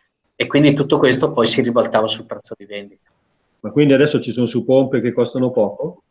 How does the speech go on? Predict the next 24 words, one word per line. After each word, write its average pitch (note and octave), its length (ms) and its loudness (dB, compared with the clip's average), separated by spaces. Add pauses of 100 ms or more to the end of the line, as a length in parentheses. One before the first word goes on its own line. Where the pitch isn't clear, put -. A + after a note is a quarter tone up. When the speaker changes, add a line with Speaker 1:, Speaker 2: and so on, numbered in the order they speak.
(1000)
Speaker 1:
No, G3 300 2
eh, - 360 -8
sì, - 500 0
beh, B2 180 4
rispetto C3 440 4
a - 80 4
prima A#3 280 2
sì, - 360 2
eh, A#2+ 360 2
rispetto B2 380 -2
a C3+ 60 -2
prima F3 300 0
certo. C#3+ 520 0 (240)
La B2 100 -4
componentistica, D#3 1300 -2 (200)
eh, A2+ 340 -2
ha C3+ 160 -2
ridotto E3 420 0
le D3 100 2
dimensioni D#3 760 -2
come B2 360 -6
per A#2+ 200 -8
tanti A2+ 760 -8
prodotti, D3 720 -4